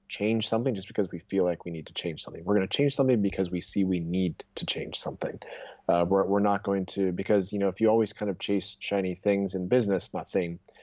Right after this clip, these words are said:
you know, uh, this is necessarily one of those cases, but, you know, you can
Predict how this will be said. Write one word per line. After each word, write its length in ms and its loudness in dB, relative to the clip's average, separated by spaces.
you 80 -4
know, 160 -2
uh, 300 0
this 260 -2
is 160 -4
necessarily 340 2
one 120 -2
of 40 -2
those 140 -4
cases, 340 0
but, 220 0
you 40 2
know, 60 4
you 220 4
can 240 2